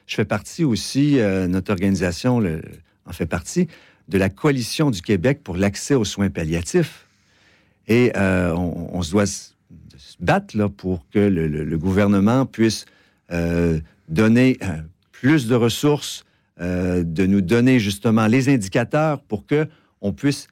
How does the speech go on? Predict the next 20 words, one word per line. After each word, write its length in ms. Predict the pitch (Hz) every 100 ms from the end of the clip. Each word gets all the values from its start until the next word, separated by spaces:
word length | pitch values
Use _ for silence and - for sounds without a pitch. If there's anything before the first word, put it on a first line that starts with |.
| _
bien 500 | 82 101 104 156 190
les 200 | 160 107
offrir, 340 | 98 - 196 -
parce 260 | 107 101
que 180 | - 185
l'accès, 640 | 113 135 160 - 113 123 165
faut 160 | - 127
le 60 | 104
dire, 160 | 160
autant 220 | 151 185
c'est 180 | 160 113
très 300 | - - 226
facile 380 | 156 123 - 123
d'obtenir 400 | 98 82 95 98
l'aide 140 | 95
médicale 360 | 95 87 80 98
à 60 | 92
mourir 300 | 92 98 80
au 60 |
Québec, 400 | 80 82 92 -